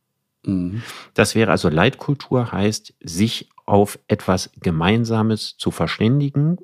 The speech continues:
Speaker 2: was irgendwo in der Mitte der Gesellschaft liegt.
Speaker 1: Genau.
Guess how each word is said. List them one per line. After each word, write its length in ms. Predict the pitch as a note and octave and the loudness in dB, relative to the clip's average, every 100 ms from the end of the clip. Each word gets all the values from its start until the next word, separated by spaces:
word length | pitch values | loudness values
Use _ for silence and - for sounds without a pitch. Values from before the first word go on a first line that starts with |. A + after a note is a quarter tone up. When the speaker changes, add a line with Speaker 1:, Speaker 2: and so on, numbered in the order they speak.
| - | -6
Speaker 2:
was 240 | B2 - - | -6 -2 2
irgendwo 600 | B2 C#3 B2+ - G2+ - | 2 2 0 2 2 0
in 140 | - | -2
der 120 | D#2 | -2
Mitte 280 | E2+ F#2+ F#2+ | 0 -2 -2
der 140 | E2 | -2
Gesellschaft 560 | D#2+ D2+ D2 - - - | -2 -4 -6 -8 -14 -16
liegt. 240 | - - _ _ _ _ _ - | -18 -20 _ _ _ _ _ -2
Speaker 1:
Genau. 320 | A#2+ G2+ F2+ | 0 0 -2